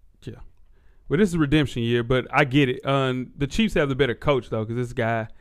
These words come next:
looking for another Super Bowl ring, and he'll be the only guy as far as, I think it's only three coaches: Belichick, Chuck Noll, Joe Gibbs,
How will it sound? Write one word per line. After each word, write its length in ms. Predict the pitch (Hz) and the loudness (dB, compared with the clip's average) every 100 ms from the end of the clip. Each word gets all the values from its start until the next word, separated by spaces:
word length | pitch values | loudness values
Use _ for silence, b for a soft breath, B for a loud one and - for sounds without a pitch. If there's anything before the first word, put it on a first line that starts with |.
| _ - _ - - - | _ -20 _ -20 -20 -4
looking 260 | 131 123 107 | -2 0 -2
for 200 | 117 107 | 0 0
another 340 | 110 127 110 | 2 2 0
Super 240 | - 135 | -4 -6
Bowl 240 | 113 110 107 | -4 -4 -2
ring, 500 | 107 107 110 110 110 - | -4 -4 -4 -6 -10 -10
and 100 | 110 | -4
he'll 120 | 131 | -2
be 120 | 117 | 0
the 60 | 110 | -2
only 240 | 113 113 | -2 -6
guy 360 | 110 110 110 107 - - _ _ - | -2 0 0 -2 -10 -20 _ _ -12
as 140 | 113 | -6
far 180 | 123 113 | -2 -2
as, 140 | 110 - - | -2 -10 -16
I 80 | 113 | -12
think 160 | 127 120 | -8 -6
it's 100 | 113 | -6
only 160 | 117 107 | -8 -8
three 180 | 123 120 | -6 -6
coaches: 500 | 120 117 113 - - - | -2 -4 -4 -14 -18 -4
Belichick, 580 | 120 117 110 117 113 - - - | -2 -2 -4 -6 -6 -10 -20 -20
Chuck 280 | - 123 117 | -6 -4 -4
Noll, 500 | 113 110 113 110 110 - - | -2 -2 0 -4 -8 -16 -14
Joe 200 | 113 113 | -4 -2
Gibbs, 520 | 113 117 113 113 - | 0 0 0 -4 -14